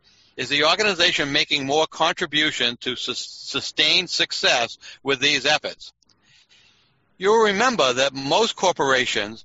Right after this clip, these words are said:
their operating facilities and suppliers use a five-step maturity matrix. So let's go through the five stages of the three items that we've covered in this podcast, just to give you, it's pretty brief, give you sort of an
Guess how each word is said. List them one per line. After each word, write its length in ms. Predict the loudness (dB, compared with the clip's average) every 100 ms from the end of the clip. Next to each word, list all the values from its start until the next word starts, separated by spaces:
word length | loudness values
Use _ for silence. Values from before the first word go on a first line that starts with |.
| -12 -2
their 180 | 2
operating 600 | 4 2 2 2 2 0 -2
facilities 520 | -4 0 2 0 -2
and 120 | -4
suppliers 680 | -6 -2 2 2 2 -2 -6 -20 -4
use 240 | 0 2
a 80 | 0
five-step 840 | 0 0 2 0 -2 -2 -2 -2 -4 _ _ _
maturity 580 | -10 -8 -2 0 2 0
matrix. 580 | -2 -2 -6 -12 -18 -20 _ -20 -6
So 120 | -2
let's 220 | 2 0 2
go 240 | 2 2
through 280 | 2 2 2
the 120 | 2
five 340 | 2 2 2
stages 600 | 0 2 0 2 -2 -2 -8 -10 -4
of 140 | -2
the 100 | -4
three 380 | -2 0 2 4
items 560 | 2 2 0 -4 -8
that 120 | -6 -4
we've 160 | -6
covered 260 | -4 -2 -2
in 100 | -2
this 140 | -6
podcast, 420 | 0 0 0 -4 -4
just 180 | -8
to 60 | -4
give 160 | -4 -2
you, 260 | -2 -2 -8 -10
it's 240 | -4 -2 -2
pretty 260 | 0 0 0
brief, 520 | 2 2 2 0 -8 -20 -20 -6
give 160 | 0
you 100 | 0
sort 260 | 2 2 2
of 60 |
an 160 | 2